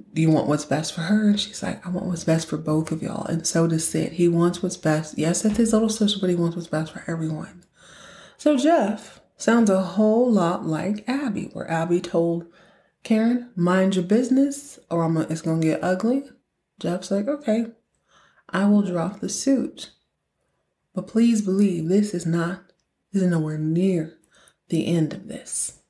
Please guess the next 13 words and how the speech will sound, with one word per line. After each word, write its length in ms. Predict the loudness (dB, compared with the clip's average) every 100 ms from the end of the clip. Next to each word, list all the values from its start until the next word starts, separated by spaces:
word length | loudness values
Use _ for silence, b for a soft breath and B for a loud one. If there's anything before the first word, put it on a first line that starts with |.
| _ _ _ _ _ _ _ _
End 580 | 2 2 2 2 0 -4 -14 _
scene. 560 | -8 -6 -6 -8 -20 _ -20 _ b b b b b b 2
Knots 520 | 4 4 0 -2 0
Landing 720 | 0 0 -4 -8 -8 -10 -14 _ _
has 340 | 0 2 2
done 320 | 2 2 0 0
a 160 | 0
superior 1400 | 0 -2 -2 0 0 -2 -12 -8 0 2 4 4 2 2
job 640 | -2 -2 -2 -2 -6 -8 -12 _ _
of 220 | -6 -2
bringing 400 | 0 2 2 2
in 160 | 2 -2
people, 640 | -4 -6 -2 -2 -2 -8